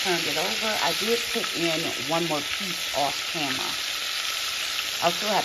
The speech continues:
to do another batch, but I did add another piece, and I'll let this go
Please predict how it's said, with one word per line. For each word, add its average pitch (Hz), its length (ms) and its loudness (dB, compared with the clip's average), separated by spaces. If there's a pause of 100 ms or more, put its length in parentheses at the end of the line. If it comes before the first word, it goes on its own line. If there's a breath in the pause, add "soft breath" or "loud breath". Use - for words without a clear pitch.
to 123 80 -2
do 143 160 0 (160)
another 123 320 0
batch, - 480 -2
but 90 160 0 (480)
I 120 80 0
did 139 320 0
add 123 160 0
another 135 240 0 (160)
piece, - 720 -2
and 160 80 0
I'll 143 160 2
let 135 160 0
this 175 160 -2 (160)
go 156 160 2